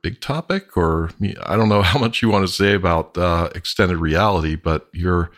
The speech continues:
you know, you've gotten into this idea of extended reality, and,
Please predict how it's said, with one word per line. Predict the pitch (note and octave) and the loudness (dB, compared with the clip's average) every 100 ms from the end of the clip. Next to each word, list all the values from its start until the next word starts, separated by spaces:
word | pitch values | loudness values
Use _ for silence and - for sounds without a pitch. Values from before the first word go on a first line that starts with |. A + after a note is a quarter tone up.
| - - _ _ | -20 -20 _ _
you | F2 | -2
know, | F2 | 0
you've | E2+ D#2+ | 0 0
gotten | F2 E2+ F2+ | 0 0 0
into | F2 F2+ | -2 -2
this | E2 E2 - - - - | -2 -2 -2 -6 -8 -4
idea | E2+ E2+ E2 | -2 0 0
of | D#2+ | -2
extended | D2+ - F2 E2 D#2 | -4 -4 -2 -2 -2
reality, | D2+ D2+ F#2 E2+ D2 | -2 0 0 -2 -2
and, | C#2+ D2 | -4 -6